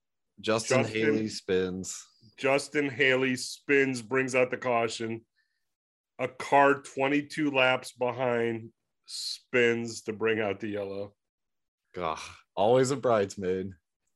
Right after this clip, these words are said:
Speaker 2: Well, no, you're spoiling the end.
Speaker 1: Yeah, well, so we go to, we go to overtime. Hemric chooses the inside. Gregson chooses the outside.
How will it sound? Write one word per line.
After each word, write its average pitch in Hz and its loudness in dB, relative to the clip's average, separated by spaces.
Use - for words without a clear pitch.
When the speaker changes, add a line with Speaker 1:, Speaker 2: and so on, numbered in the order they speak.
Speaker 2:
Well, 190 -2
no, 156 2
you're 147 -4
spoiling 170 0
the 147 4
end. 123 2
Speaker 1:
Yeah, 262 -2
well, 165 4
so - 0
we 160 8
go 185 10
to, 151 10
we 147 2
go 185 8
to 185 8
overtime. 135 6
Hemric 147 -2
chooses 131 -6
the 127 0
inside. 131 0
Gregson 120 0
chooses 117 -6
the 110 2
outside. 107 2